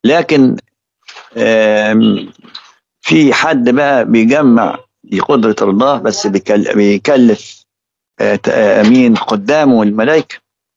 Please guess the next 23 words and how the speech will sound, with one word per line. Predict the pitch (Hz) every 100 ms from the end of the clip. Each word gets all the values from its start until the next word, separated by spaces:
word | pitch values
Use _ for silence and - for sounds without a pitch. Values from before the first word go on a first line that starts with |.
| _ _ _ 110
يلم-، | 110 120 120 120
يلموا | 120 123 151 123 107
بقى. | 104 104 - - _ - -
فالملائكة | 107 117 143 190 123 120
دخلوا | 135 120 110
بقى | 123 113 104 98 95 -
مح-، | 107 95 -
لا، | 110 101
لا | - 131
يحدهم | 127 101 107 98 127 107
مكان، | 92 117 127 123 - _ _ _ _ _ _ -
آه، | 101 98 98 98 98
يعني | 101 110 95 110
قصدي | 120 101
أقول | 110 117
هم | 110 127 104
بيخترقوا | 95 - 143 131 113 98
كل | - 110 98
مكان، | 90 76 127 143 123 - _ _ _ _ _ _ -
ف-، | 117 117 117 117 113 107 - _ _ _ - 480 466 _ 523 _ _ - 554 - _ _ _ _ _ _ _ _ -
بيخترقوا | 113 - 156 143 117
كل | 135 127
مكان. | 110 104 143 139